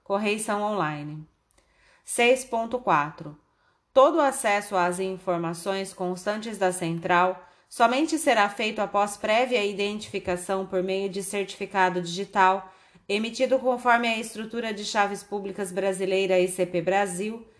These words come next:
devendo o sistema manter registros de log desses acessos.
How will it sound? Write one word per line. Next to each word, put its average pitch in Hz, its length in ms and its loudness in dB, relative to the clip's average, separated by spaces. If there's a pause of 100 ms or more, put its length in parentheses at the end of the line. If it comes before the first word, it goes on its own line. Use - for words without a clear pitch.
(220)
devendo 247 460 0
o 285 40 0
sistema 240 500 0
manter 208 340 -2
registros 202 720 -4
de 196 140 2
log 202 420 4
desses 202 400 -6
acessos. 156 920 -6